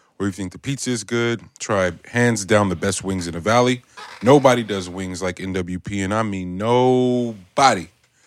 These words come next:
Order online to save time, take out a delivery.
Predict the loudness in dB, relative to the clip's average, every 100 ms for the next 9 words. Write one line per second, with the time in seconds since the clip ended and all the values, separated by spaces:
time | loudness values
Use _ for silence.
0 | _ _ _ _ _ 4 6 8 6 6
1 | 4 2 2 0 -2 -2 2 4 4 4
2 | -2 _ _ _ _ _ -2 0 2 2
3 | 2 0 4 4 4 0 -2